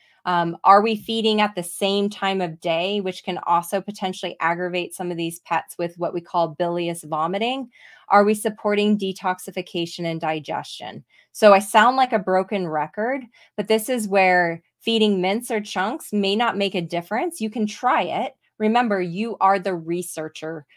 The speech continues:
You can experiment with your pet to see what works well for them, keeping a journal. So if we're seeing an every two week pattern, I would also wanna know what's going on in the household emotionally.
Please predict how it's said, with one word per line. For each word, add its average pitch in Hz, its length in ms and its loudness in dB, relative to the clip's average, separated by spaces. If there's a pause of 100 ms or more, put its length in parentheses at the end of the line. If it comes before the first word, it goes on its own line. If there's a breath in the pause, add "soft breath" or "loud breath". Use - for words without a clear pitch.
You 202 140 -4
can 220 180 -4
experiment 214 800 -2
with 185 140 -4
your 180 140 -4
pet 185 480 0
to 208 100 -6
see 214 380 -2
what 190 360 0
works 202 380 -6
well 165 300 2
for 226 180 -4
them, 254 260 0
keeping 208 460 -2
a 185 80 0
journal. 151 580 -6 (240 soft breath)
So - 120 0
if 214 100 4
we're 220 80 4
seeing 262 340 0
an 214 140 4
every 226 260 2
two 226 220 -4
week 208 220 -2
pattern, 196 420 2
I 233 140 6
would 269 100 2
also 214 300 2
wanna 180 260 0
know 170 160 0
what's 196 300 0
going 247 260 -2
on 202 160 2
in 190 120 -2
the 180 60 -2
household 180 600 -4 (140)
emotionally. 208 960 -4